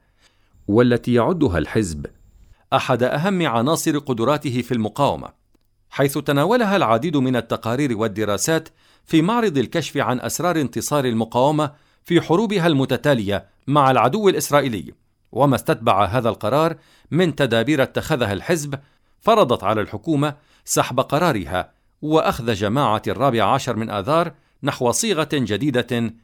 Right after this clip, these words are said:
لإدارة الحكم في لبنان جرى الاتفاق عليها في الدوحة بقطر. ويهدف الاتهام الدولي لحزب الله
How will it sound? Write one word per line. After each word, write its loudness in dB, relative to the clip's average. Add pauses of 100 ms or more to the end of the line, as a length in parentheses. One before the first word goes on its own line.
(120)
لإدارة 0
الحكم -2
في -2
لبنان -2 (360)
جرى 2
الاتفاق -4
عليها 0
في -6
الدوحة -6
بقطر. -8 (1200)
ويهدف 4
الاتهام 0
الدولي 0
لحزب -6
الله -4